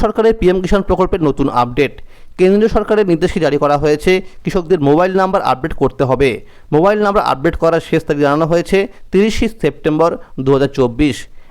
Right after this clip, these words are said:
একই মোবাইল নাম্বার থেকে একাধিক রেজিস্ট্রেশন করা কৃষকরা আর টাকা পাবে না। কৃষকরা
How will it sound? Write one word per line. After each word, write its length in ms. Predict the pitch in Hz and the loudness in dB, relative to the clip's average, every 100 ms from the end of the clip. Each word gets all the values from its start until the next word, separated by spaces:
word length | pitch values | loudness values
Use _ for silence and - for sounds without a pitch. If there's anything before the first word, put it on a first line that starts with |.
| - 139 | -4 -2
একই 240 | 156 214 226 180 | 2 2 2 2
মোবাইল 220 | 165 170 165 | 2 2 0
নাম্বার 200 | 160 160 - | 0 0 -2
থেকে 180 | 165 156 - 127 | 0 -2 -2 -4
একাধিক 240 | 170 175 | -2 -2
রেজিস্ট্রেশন 420 | 165 156 151 165 151 | 0 -2 -2 -2 0
করা 160 | 147 151 147 | 0 0 0
কৃষকরা 320 | 151 151 135 131 | -4 -2 -2 -2
আর 80 | - | -2
টাকা 180 | 123 147 139 | -2 0 0
পাবে 200 | 120 120 120 | 0 2 0
না। 60 | 113 - - - | -2 -6 -16 -10
কৃষকরা 400 | 180 208 196 202 | -2 -2 0 -2